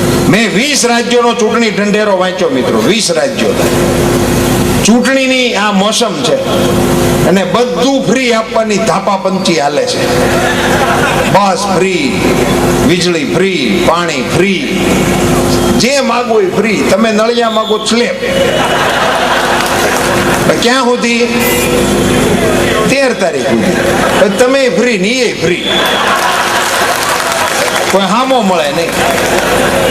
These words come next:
નવી ઘોડી, નવો દાવ. આવી સિઝનમાં કોઈ પોલિટિકલ પાર્ટીના નેતાએ કોઈ જનતાને એવું વચન આપવાની હિંમત નથી કરી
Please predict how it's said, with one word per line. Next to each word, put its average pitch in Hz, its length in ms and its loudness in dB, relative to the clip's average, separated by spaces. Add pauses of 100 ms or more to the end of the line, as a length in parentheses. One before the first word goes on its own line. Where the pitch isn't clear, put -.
(920)
નવી 196 220 2
ઘોડી, 160 340 0
નવો 165 340 2
દાવ. - 240 -2 (2750)
આવી 277 560 0
સિઝનમાં 294 880 0 (720)
કોઈ 330 180 2
પોલિટિકલ 285 760 0
પાર્ટીના 285 600 0
નેતાએ 269 680 2 (1080)
કોઈ 208 220 4 (100)
જનતાને 247 520 2
એવું 247 380 2
વચન 277 360 0
આપવાની 262 500 0
હિંમત 233 340 2
નથી 226 240 2
કરી 220 340 0